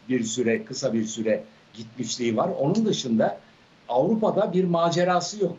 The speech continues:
Avrupa'da bir macera yaşamayı hedefliyorsa Fenerbahçe'de onun için doğru adres. Üstelik de Şampiyonlar Ligi ön elemesi oynayacak bu takımı doğru kurgulayıp özellikle, e, Portekizce konuşan,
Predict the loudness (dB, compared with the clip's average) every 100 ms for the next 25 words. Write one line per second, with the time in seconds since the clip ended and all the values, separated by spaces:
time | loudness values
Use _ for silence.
0 | -6 0 0 2 0 0 -2 0 0 0
1 | 0 0 0 0 -2 -2 -4 -2 -2 -2
2 | -2 -2 -4 -4 -2 -2 -2 -4 -16 -20
3 | -8 -2 0 0 0 -2 -2 -2 0 2
4 | 2 0 0 2 4 4 2 0 -4 -10
5 | -14 -20 -20 -6 -4 -2 0 0 -2 -4
6 | -2 -2 -2 -2 0 -2 -2 -4 -4 -2
7 | 0 0 -2 -2 -4 -2 -2 -2 -4 -6
8 | -4 -2 0 0 0 -8 -20 -6 0 2
9 | 2 2 0 0 0 0 0 -4 -14 -20
10 | -20 -6 -2 0 0 0 -4 0 0 0
11 | -6 -20 -20 -6 -2 0 -2 -2 0 0
12 | 0 -2 -2 -4 -2 -2 -2 -2 -2 -2
13 | -2 -2